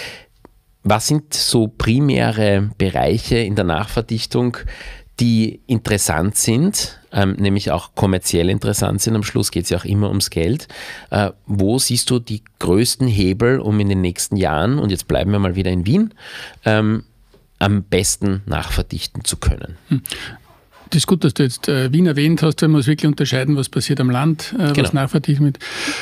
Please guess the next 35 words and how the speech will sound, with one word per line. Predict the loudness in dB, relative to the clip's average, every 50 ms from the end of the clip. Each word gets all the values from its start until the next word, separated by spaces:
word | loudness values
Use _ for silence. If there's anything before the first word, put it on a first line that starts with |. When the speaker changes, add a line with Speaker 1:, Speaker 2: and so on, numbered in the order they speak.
| -10 -4 0
Speaker 2:
Äh, | 2 2 4 4 4 4 2
wir | 2 2
bleiben | 2 0 0 2 2 2
in | 2
der | 2 0
Stadt. | 0 0 0 0 0 -2 -2
Ich | -2
habe | 0 0
jetzt | 0 0 -2
vor | -4 -4 -2
kurzem | -2 -2 -4 0 0 0
eine | 2 2
Veranstaltung | 2 0 0 -2 -2 0 0 2 2 2
mit | 2 0 0
dem | 0 0 2
Herrn, | 2 2 2 2 0 -2 -6 -12 -6 -4
äh, | -2 0 0 0 -2 -2
Thomas | -2 -2 -2 0 0 0
Matreiter, | -2 0 0 0 0 0 0 2 2 2 2 0 -4 -10 -6 -2
der | -2 0 0
ja | 0
schon | 0 0 0 0
zweimal | 0 -2 -2 0 2 2 2
hier | 2 2 4
war, | 4 2 2 0 -2 -4
Speaker 1:
Ja. | -4 -4 -4 -8 -14 -18 -16 -4 0 0 0
Speaker 2:
äh, | 2
gehört. | 2 2 2 2 2 2 0
Und | 0 0 0 0
da | 2
habe | 2 2 2 0
ich | 0 2
ihn | 2 2 2 2 2 0
auch, | 0 -2 -4 -4 -4 -4
äh, | -2 -2 0 0 0